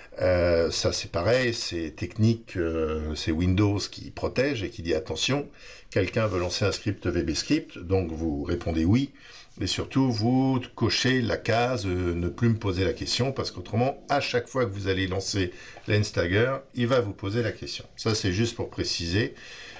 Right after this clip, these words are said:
Ce qu'on va essayer de faire, c'est, on va essayer de faire un, un preset, hein. Donc, je vais appeler ça huit millimètres, euh, fisheye,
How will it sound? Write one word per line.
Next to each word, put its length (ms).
Ce 80
qu'on 140
va 80
essayer 220
de 40
faire, 320
c'est, 280
on 60
va 120
essayer 260
de 40
faire 260
un, 260
un 60
preset, 440
hein. 280
Donc, 140
je 120
vais 80
appeler 260
ça 380
huit 300
millimètres, 720
euh, 1200
fisheye, 760